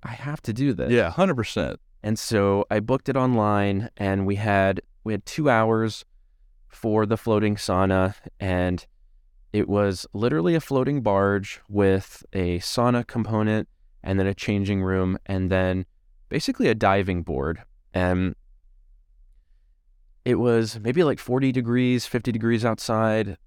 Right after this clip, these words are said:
Speaker 1: but the waters were, I mean, probably closer to freezing. And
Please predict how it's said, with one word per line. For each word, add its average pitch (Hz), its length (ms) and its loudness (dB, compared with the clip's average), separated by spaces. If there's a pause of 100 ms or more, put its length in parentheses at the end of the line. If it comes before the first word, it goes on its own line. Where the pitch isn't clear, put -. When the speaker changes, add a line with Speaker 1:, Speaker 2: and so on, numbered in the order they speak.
Speaker 1:
but 104 300 2
the 104 80 0
waters 101 600 2
were, 90 380 0 (460)
I - 40 -10
mean, 69 300 -6 (280)
probably 160 240 -2
closer 120 360 -2
to 98 80 -2
freezing. 113 640 0 (600)
And 95 460 0